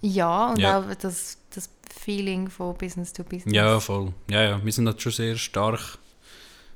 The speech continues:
Speaker 2: äh, consumer-orientiert, sag ich jetzt mal.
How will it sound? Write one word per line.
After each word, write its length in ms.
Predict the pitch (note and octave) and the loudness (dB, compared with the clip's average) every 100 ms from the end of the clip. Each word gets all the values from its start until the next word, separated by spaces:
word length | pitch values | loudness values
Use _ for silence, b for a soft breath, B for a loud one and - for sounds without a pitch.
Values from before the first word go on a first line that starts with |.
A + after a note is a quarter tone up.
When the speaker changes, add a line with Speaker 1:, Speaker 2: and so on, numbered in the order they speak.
| B | B
Speaker 2:
äh, 840 | A2 G#2+ A2 G#2+ G#2 G#2+ G#2+ G#2+ G#2+ - | -6 -2 0 0 0 -2 -2 -2 -4 -4
consumer-orientiert, 1300 | - A2+ A2 A2+ B2 C3 A#2 A#2+ A#2+ B2+ - G2+ F#2+ | 0 0 0 -2 2 2 2 -2 -2 -4 -4 -4 -4
sag 120 | - | -4
ich 60 | G2 | -4
jetzt 160 | G#2 F#2+ | -4 -2
mal. 240 | F2+ F2+ | -2 -4